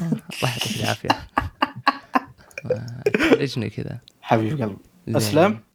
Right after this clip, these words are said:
Speaker 1: آه.
Speaker 2: لسه عندنا سواليف، لسه أشوف.
Speaker 1: نشوف ال-، شو اسمه؟
Speaker 2: بلاي ستيشن؟
Speaker 1: مؤتمر بلاي ستيشن.
Speaker 2: الله، مؤتمر. يعني ما أدري إيش يبي. و-، و-، وما أدري أفرح ولا أنبسط
Speaker 1: شوف.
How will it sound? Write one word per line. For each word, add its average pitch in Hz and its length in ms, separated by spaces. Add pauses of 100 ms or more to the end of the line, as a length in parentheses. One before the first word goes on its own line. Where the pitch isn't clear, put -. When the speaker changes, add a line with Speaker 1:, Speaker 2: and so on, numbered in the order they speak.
(180)
Speaker 1:
آه. 117 220
Speaker 2:
لسه 196 280
عندنا 147 720
سواليف، 151 560
لسه 110 360
أشوف. - 420 (180)
Speaker 1:
نشوف 208 280
ال-، 254 360
شو 277 80
اسمه؟ 247 300 (340)
Speaker 2:
بلاي 123 100
ستيشن؟ 139 460 (180)
Speaker 1:
مؤتمر 175 400
بلاي 160 120
ستيشن. 156 460 (400)
Speaker 2:
الله، 117 300
مؤتمر. 123 800 (360)
يعني 110 220
ما 120 300
أدري 143 220
إيش 143 200
يبي. 117 160 (920)
و-، 147 40
و-، 117 540
وما 156 220
أدري 135 260
أفرح 135 520
ولا 120 280
أنبسط 117 580 (120)
Speaker 1:
شوف. 123 180